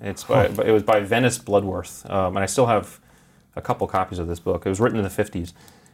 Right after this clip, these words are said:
Speaker 1: and, um, and this book was all about the law of attraction. You know, she basically was talking about, and she was, it was, uh, it had a, there was a religious tone to it. So there was,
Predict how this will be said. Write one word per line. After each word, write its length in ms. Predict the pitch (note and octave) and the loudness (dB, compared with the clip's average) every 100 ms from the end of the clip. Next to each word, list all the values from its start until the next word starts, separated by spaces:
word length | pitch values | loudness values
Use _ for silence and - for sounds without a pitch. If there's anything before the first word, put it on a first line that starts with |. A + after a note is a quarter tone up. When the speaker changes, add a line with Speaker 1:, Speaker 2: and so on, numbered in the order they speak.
| _ | _
Speaker 1:
and, 340 | G2+ G2 F#2+ | 0 0 4
um, 320 | G#2 G2 F#2 F#2+ | 4 4 2 2
and 100 | A2+ | 2
this 100 | C#3 | 2
book 260 | C#3 C#3+ | 2 2
was 100 | A#2 | 2
all 240 | G2 A2 B2+ | 4 4 6
about 580 | B2 F#2+ G2 - - - _ _ | 4 2 0 -4 -14 -16 _ _
the 120 | - G2+ | -2 2
law 160 | F#2+ | 2
of 60 | G2 | 2
attraction. 420 | F#2+ A#2 C3 E2+ - | 0 -2 -2 -8 -12
You 80 | F#2 | -6
know, 100 | F#2 | -6
she 140 | - G2 | -4 -6
basically 520 | - G2+ - G#2 G2 | -2 -2 0 0 0
was 180 | F#2+ F#2+ | 0 -2
talking 260 | G#2+ G2+ | 0 0
about, 80 | G2 | 0
and 100 | G2 | 2
she 80 | C#3+ | 4
was, 240 | C3+ A#2+ | 6 4
it 120 | - B2+ | 2 2
was, 240 | B2 A2 | 4 6
uh, 260 | A2+ G#2+ G#2 | 6 6 4
it 160 | G#2+ A2+ | 2 4
had 160 | B2+ | 4
a, 120 | A#2 | 4
there 200 | A2 A#2 | 4 4
was 120 | A2+ A2 | 4 4
a 80 | |
religious 440 | G#2 G#2+ B2+ C3+ - | 2 4 2 2 -2
tone 240 | - F#2 | -2 -4
to 140 | F2+ F#2+ | -2 -2
it. 120 | - | -2
So 120 | G#2 | 0
there 120 | G2 | 2
was, 200 | G2 - | 2 -2